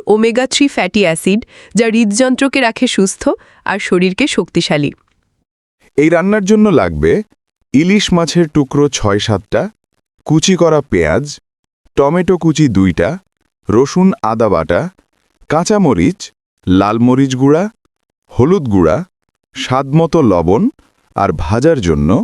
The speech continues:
Speaker 2: সরিষার তেল। প্রথমে ইলিশ মাছের টুকরোগুলো ভালো করে ধুয়ে সামান্য লবণ আর হলুদ মাখিয়ে নিতে হবে। এখন কড়াইতে সরিষার তেল গরম করে মাছগুলো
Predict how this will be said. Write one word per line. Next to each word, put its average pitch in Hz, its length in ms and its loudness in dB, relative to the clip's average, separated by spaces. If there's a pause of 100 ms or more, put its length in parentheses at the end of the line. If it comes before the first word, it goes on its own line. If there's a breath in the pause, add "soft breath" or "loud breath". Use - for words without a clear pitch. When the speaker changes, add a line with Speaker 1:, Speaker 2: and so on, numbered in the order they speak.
(300)
Speaker 2:
সরিষার 160 680 0
তেল। - 200 -6 (1300 soft breath)
প্রথমে 175 400 2 (240)
ইলিশ 185 340 2
মাছের 175 380 2
টুকরোগুলো 123 580 0 (160)
ভালো 101 240 2
করে 123 240 0
ধুয়ে 107 340 0 (480 soft breath)
সামান্য 170 460 0 (180)
লবণ 104 380 0
আর 165 200 0
হলুদ 113 300 0 (100)
মাখিয়ে 90 360 0
নিতে 107 260 0
হবে। 73 260 -4 (640 soft breath)
এখন 127 300 0 (140)
কড়াইতে 139 440 0
সরিষার 123 600 0
তেল 139 220 0
গরম 90 400 0
করে 143 260 0 (440 soft breath)
মাছগুলো 156 500 0